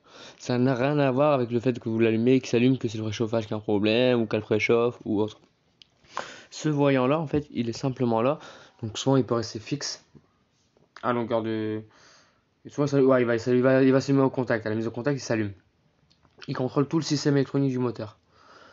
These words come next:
Si tout se passe bien, il s'éteint. Si tout se passe mal, qu'il repère qu'il y a une faille dans le système électronique du véhicule, là, il va rester allumé.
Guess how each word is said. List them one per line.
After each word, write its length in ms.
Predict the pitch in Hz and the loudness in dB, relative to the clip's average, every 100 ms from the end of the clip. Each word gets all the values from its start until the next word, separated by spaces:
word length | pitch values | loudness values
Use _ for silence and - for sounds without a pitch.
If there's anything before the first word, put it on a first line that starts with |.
| _ _ _ _ | _ _ _ _
Si 180 | - - | -14 -8
tout 100 | 131 | -6
se 80 | 127 | -2
passe 180 | 131 117 | -2 2
bien, 260 | 147 175 - - - - _ - | 0 0 -8 -20 -20 -20 _ -6
il 120 | 151 | -4
s'éteint. 340 | 139 139 120 104 _ _ _ _ _ _ _ _ _ - - _ _ | -4 -4 -6 -8 _ _ _ _ _ _ _ _ _ -20 -20 _ _
Si 200 | _ - | _ -12
tout 80 | 110 | -10
se 100 | 107 | -10
passe 160 | - 107 | -10 -2
mal, 240 | 127 123 - - _ | 0 0 -6 -20 _
qu'il 160 | - 123 | -6 -4
repère 280 | 113 127 | -2 -4
qu'il 120 | 104 117 | -4 -6
y 20 | |
a 20 | |
une 80 | 107 | -6
faille 340 | - 143 139 | -4 0 2
dans 100 | 117 | 2
le 60 | 110 | -4
système 240 | - 110 | -4 -4
électronique 420 | 110 107 120 110 - - _ _ _ _ _ _ - - - | -4 -4 -6 -6 -10 -20 _ _ _ _ _ _ -20 -20 -14
du 400 | 131 117 147 139 - - - _ _ _ | -10 -2 0 0 -6 -20 -20 _ _ _
véhicule, 460 | 120 117 135 190 185 - _ _ _ _ _ _ | -6 -4 -2 -2 -2 -10 _ _ _ _ _ _
là, 160 | 127 156 | 0 2
il 60 | 151 | 2
va 80 | |
rester 180 | 135 127 | 0 0
allumé. 300 | 123 123 117 | 0 0 -2